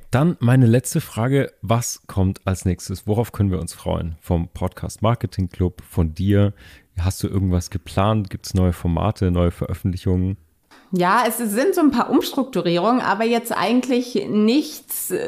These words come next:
Speaker 2: so, dass ich das jetzt groß an die Glocke hängen
Speaker 1: Mhm.
Speaker 2: würde. <laughs> Also es sind, ehrlich gesagt, so ein, zwei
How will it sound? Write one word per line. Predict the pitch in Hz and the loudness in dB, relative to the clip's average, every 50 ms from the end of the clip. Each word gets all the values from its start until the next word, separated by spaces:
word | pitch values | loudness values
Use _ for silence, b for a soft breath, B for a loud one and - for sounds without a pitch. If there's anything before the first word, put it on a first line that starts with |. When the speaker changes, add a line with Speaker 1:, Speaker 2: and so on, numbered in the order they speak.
| 139 196 | -4 -4
Speaker 2:
so, | 196 190 190 208 226 247 262 | -2 0 0 0 2 2 0
dass | 262 247 226 269 - | 0 0 -2 0 0
ich | 277 254 | -2 -2
das | 269 - 240 240 | 0 -2 -2 -2
jetzt | 240 226 - - - 185 | -2 -4 -4 -8 -10 -8
groß | - 180 185 208 226 294 - - - - - - - _ _ _ _ _ _ - - | -4 -2 0 2 2 2 0 -2 -6 -8 -10 -12 -16 _ _ _ _ _ _ -12 -4
an | - 220 240 262 | 0 2 4 4
die | 277 202 | 4 4
Glocke | 226 254 254 311 - - 311 | 4 4 4 2 2 2 2
hängen | 262 247 247 233 226 226 233 233 120 | 2 4 4 4 4 4 6 6 8
Speaker 1:
Mhm. | 113 | 8
Speaker 2:
würde. | 113 165 208 233 254 339 440 | 6 6 6 4 2 0 0
<laughs> | 392 339 294 269 294 349 285 - 349 277 311 269 - 359 453 508 523 587 587 571 523 415 - - | 0 -2 0 4 4 4 4 2 0 -2 -2 -4 -4 -4 -4 -2 -2 -2 -4 -4 -6 -6 -2 -2
Also | 269 262 269 | 0 0 0
es | 285 285 294 | -2 -2 0
sind, | 285 339 453 453 440 - - - - - _ - | 0 0 0 -2 -2 -6 -10 -14 -16 -14 _ -4
ehrlich | - 202 269 330 359 | 0 2 2 2 2
gesagt, | 339 294 294 302 | 0 0 0 0
so | 262 - | 0 -2
ein, | - 214 240 285 339 | 0 0 2 0 0
zwei | 349 - - 302 269 262 262 247 254 262 | -2 -2 -2 0 2 2 4 4 2 2